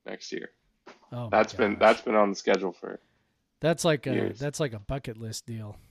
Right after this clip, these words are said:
Speaker 1: Yeah. I got, one
Speaker 2: That's
Speaker 1: of my,
Speaker 2: awesome.
Speaker 1: uh, one of my friends found a, a big old house. So she's like, "How many people we got?
Speaker 2: Woo.
Speaker 1: We got going." So, you know,
Speaker 2: Love it.
Speaker 1: Jeff, if you wanna sign on, I,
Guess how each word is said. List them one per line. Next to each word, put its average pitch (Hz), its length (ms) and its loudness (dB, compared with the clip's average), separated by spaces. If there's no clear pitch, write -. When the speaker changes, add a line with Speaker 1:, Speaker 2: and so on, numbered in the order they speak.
Speaker 1:
Yeah. - 160 -2
I 113 120 2
got, 147 280 10
one 123 60 -2
Speaker 2:
That's 135 120 8
Speaker 1:
of 139 40 2
my, 143 240 10
Speaker 2:
awesome. 127 360 8
Speaker 1:
uh, - 20 -18
one - 120 -6
of 131 40 2
my 139 80 4
friends 135 360 0
found 110 340 4
a, 101 300 0
a - 60 -20
big 113 140 -6
old 110 180 4
house. 117 500 2
So 101 200 -8
she's 95 380 -4
like, 98 280 -6
"How 98 120 -4
many 123 140 -6
people 131 280 -12
we 131 140 -10
got? 139 300 -4
Speaker 2:
Woo. 320 540 2
Speaker 1:
We 110 140 -6
got 127 180 0
going." 151 360 0
So, - 280 -8
you - 100 -4
know, 98 80 0
Speaker 2:
Love 139 100 -2
it. 143 40 -2
Speaker 1:
Jeff, - 220 2
if - 60 -20
you 101 100 -6
wanna 104 180 -2
sign 120 300 2
on, 113 320 4
I, 92 60 -6